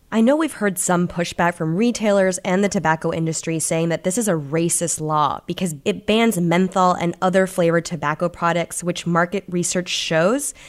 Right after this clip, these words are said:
that menthol cigarettes are the choice of eighty-five percent of black smokers and only thirty percent of white smokers. What's really happening here?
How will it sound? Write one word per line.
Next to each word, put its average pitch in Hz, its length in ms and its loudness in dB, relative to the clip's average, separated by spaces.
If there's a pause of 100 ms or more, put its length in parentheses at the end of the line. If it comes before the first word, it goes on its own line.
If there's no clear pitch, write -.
(120)
that 185 120 4
menthol 196 340 4
cigarettes 180 380 2
are 170 80 0
the 165 80 2
choice 165 380 -2
of - 260 -2
eighty-five 175 480 0
percent - 340 -4
of 151 140 -8
black 151 260 0
smokers 151 440 -6
and 151 120 -4
only 156 200 -2
thirty 156 340 -2
percent 151 400 -6
of 143 140 -10
white 139 320 -6
smokers. - 580 -6
What's 208 400 2
really 190 220 2
happening 135 480 -6
here? - 400 -8